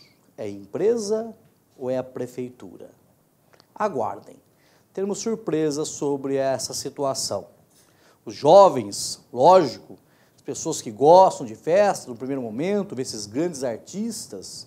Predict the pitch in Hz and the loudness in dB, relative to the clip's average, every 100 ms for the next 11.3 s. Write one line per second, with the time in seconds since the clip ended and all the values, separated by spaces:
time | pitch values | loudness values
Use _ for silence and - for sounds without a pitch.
0 | _ 123 - 127 127 113 90 - 180 226 | _ -14 -12 -12 -10 -12 -12 -8 -4 -4
1 | 180 101 - _ _ _ _ _ _ - | -6 -12 -18 _ _ _ _ _ _ -8
2 | 277 370 240 285 233 185 240 240 147 160 | -2 4 6 6 4 2 0 0 -2 -2
3 | 208 294 175 247 226 - - - - _ | -4 -6 -4 -2 -4 -6 -14 -16 -18 _
4 | _ _ - 120 95 127 165 - - - | _ _ -14 -10 -4 2 4 2 -6 -18
5 | 311 403 330 185 294 254 - - - 131 | -16 -10 0 4 6 6 2 -8 -12 -10
6 | 104 165 196 147 117 - 131 120 101 123 | 0 6 6 4 -6 -12 -12 -10 -8 -6
7 | 208 160 127 - 147 147 104 - 113 180 | -6 -8 -12 -10 -6 -6 -8 -10 -2 0
8 | 214 - 123 - - _ _ 147 - 143 | 0 -4 -14 -16 -20 _ _ -14 -12 -10
9 | 151 - - 110 117 120 196 220 - 123 | -10 -10 -10 -12 -2 4 6 6 2 -6
10 | 117 190 220 - - 403 392 226 190 262 | -6 -8 -12 -20 -20 -12 -8 -2 2 2
11 | 180 - - | 0 -4 -16